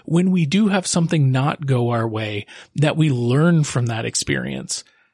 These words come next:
that we don't have this overgeneralization where we then start to shy away from new experiences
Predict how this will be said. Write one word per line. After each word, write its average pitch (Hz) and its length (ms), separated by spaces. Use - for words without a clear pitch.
that 156 180
we 165 140
don't 156 540
have 147 240
this 143 180
overgeneralization 127 1300
where 143 180
we 156 140
then 180 220
start 185 260
to 147 80
shy 160 380
away 143 280
from 143 240
new 120 160
experiences 127 840